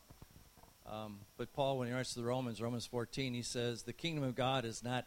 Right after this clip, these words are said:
eating and drinking, but is righteousness, peace, and joy in the Holy Spirit." Actually, it says joy in the Holy Ghost. And so I'm just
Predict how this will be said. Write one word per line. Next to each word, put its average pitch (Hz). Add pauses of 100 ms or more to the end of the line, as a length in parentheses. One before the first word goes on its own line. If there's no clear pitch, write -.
eating 127
and 110
drinking, 101 (1200)
but 120
is 104
righteousness, 127 (120)
peace, - (560)
and 110
joy 110
in 107
the 101
Holy 101
Spirit." - (960)
Actually, 107
it 95
says 101
joy 110
in 101
the 95
Holy 95
Ghost. 95 (600)
And 104
so 113
I'm 113
just 120